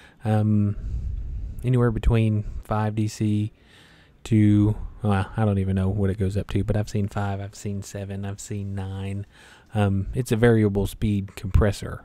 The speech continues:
so, um, depending on what this D C voltage is,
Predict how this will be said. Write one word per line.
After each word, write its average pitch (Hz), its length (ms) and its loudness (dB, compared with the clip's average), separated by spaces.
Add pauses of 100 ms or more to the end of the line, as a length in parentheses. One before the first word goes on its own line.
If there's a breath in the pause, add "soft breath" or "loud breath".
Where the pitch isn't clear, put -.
so, 95 420 -4 (520 loud breath)
um, 104 180 4
depending 101 460 6
on 95 240 2 (720 loud breath)
what 113 300 0
this 107 180 4
D 104 140 0
C 107 180 0
voltage 113 460 0
is, 117 260 0